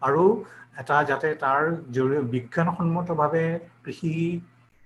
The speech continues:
এ, কৰ্ম কৰাৰ যিটো পদ্ধতি, সেই পদ্ধতিক যাতে আমি, এ, শ্ৰেণীকোঠাৰ মাজেৰে আৰু শক্তিশালী কৰিব পাৰোঁ,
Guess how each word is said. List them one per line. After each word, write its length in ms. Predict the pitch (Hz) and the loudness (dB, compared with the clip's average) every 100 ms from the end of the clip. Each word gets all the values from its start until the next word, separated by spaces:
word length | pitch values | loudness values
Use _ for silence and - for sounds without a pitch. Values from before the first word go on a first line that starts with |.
| - | -14
এ, 440 | 135 131 123 120 120 - _ | -4 -2 -2 -2 -4 -8 _
কৰ্ম 280 | - 139 139 | -8 -6 -4
কৰাৰ 420 | 135 127 123 131 | 0 0 2 0
যিটো 500 | 127 123 135 127 123 123 _ - | -2 -4 2 2 2 -2 _ -8
পদ্ধতি, 520 | 117 117 139 - 95 _ _ _ - | -8 -4 -4 -6 -12 _ _ _ -4
সেই 160 | 147 | -2
পদ্ধতিক 680 | 170 143 123 147 - 170 165 | 0 -2 -4 -4 -2 -2 -2
যাতে 380 | 131 127 131 160 | -4 -4 -6 -4
আমি, 420 | 127 131 139 190 185 - _ _ - | -4 -4 -4 -6 -10 -20 _ _ -12
এ, 300 | 131 123 117 | -4 -2 -2
শ্ৰেণীকোঠাৰ 680 | 117 139 139 147 151 156 156 | -4 -4 -4 -4 -4 -4 -2
মাজেৰে 380 | 143 135 143 | -2 0 0
আৰু 200 | 139 131 160 | 2 2 2
শক্তিশালী 500 | - - 175 - 151 | -2 -2 -4 0 0
কৰিব 280 | 147 135 123 | 2 2 2
পাৰোঁ, 320 | - 92 98 | -2 -8 -12